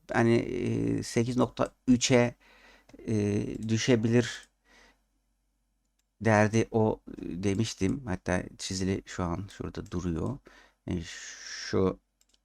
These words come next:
beyaz, şu, şunu değiştireyim. Sarı, e, ya da şu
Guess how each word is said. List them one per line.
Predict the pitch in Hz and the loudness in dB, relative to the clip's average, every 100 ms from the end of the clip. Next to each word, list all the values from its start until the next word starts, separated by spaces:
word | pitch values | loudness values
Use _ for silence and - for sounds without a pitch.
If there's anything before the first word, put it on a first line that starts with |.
| _ _ _ _ _ _ _ _ _ | _ _ _ _ _ _ _ _ _
beyaz, | 98 85 80 123 - - - - - - | -2 2 6 6 4 -2 -10 -20 -20 -20
şu, | - - - _ _ _ _ _ _ _ _ _ _ _ _ _ | -20 -20 -20 _ _ _ _ _ _ _ _ _ _ _ _ _
şunu | - 95 | -6 -4
değiştireyim. | 82 85 - - 110 143 - _ | -4 -6 -10 -2 0 0 -6 _
Sarı, | - - 104 95 135 - - - | -20 -4 0 2 2 2 -4 -14
e, | 120 - | -14 -14
ya | - 107 101 | -6 -2 2
da | 117 123 - _ _ _ _ _ _ _ - | 4 2 -4 _ _ _ _ _ _ _ -20
şu | - 110 123 | -4 -2 -2